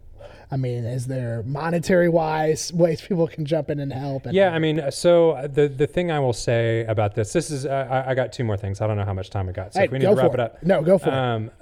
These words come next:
Speaker 2: but, you know, the, the thing about Emmeline's story for me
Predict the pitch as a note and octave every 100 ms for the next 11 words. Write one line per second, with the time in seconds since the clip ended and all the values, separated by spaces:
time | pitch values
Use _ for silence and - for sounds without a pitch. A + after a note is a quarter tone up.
0 | B2 C#3+ C#3 B2+ - - - D3 C#3+ C#3
1 | B2+ B2+ B2 C#3+ C#3+ - - B2+ D3 -
2 | G3 D3+ B2+ B2 B2 A#2 G#2+ - A#2+ A2
3 | G#2 G#2 G2+ G2+ F#2+ G2